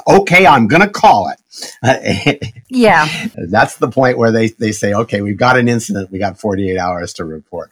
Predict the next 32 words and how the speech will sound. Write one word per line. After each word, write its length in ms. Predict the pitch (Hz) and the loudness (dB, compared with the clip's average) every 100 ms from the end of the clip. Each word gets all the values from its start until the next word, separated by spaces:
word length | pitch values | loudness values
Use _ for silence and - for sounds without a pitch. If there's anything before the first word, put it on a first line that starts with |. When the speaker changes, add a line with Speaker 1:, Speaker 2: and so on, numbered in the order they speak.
| - | 0
Speaker 1:
But 120 | 165 | 2
I, 100 | 135 | 2
I 40 | 175 | 2
Speaker 2:
Yeah. 160 | 160 | 2
Speaker 1:
think 160 | 170 160 | 2 2
that 100 | 135 | 0
a 20 | |
lot 320 | 123 123 135 139 | 0 2 2 2
of 80 | |
the 80 | 120 | -2
concern 480 | 113 110 - 127 117 | -4 -6 -4 -2 -2
about 340 | 95 90 85 | -4 -8 -8
that 260 | - 90 85 _ _ | -8 -8 -10 _ _
from 240 | 90 87 | -10 -10
companies 800 | - 107 104 92 80 76 - - _ _ - | -10 -8 -6 -6 -8 -10 -12 -18 _ _ -10
comes 360 | - 117 107 - | -2 -2 -2 -6
from 220 | 90 90 | -10 -10
the 100 | 87 | -10
fact 380 | - 90 87 - | -10 -10 -10 -12
that 100 | 80 | -12
it 100 | 78 | -8
used 260 | 98 104 | -6 -6
to 60 | - | -10
be 340 | 76 82 80 78 | -12 -10 -10 -10
this 220 | 92 - | -10 -8
was 120 | 85 | -8
all 240 | 92 87 82 | -6 -6 -6
about 260 | 78 69 _ _ _ _ | -10 -12 _ _ _ _
public 300 | 104 85 80 | -10 -8 -12
disclosure. 600 | 73 - 90 80 76 - | -14 -14 -10 -8 -10 -12
It's 200 | - 90 | -16 -10
not. 460 | 107 107 104 76 76 | -4 0 0 -2 -8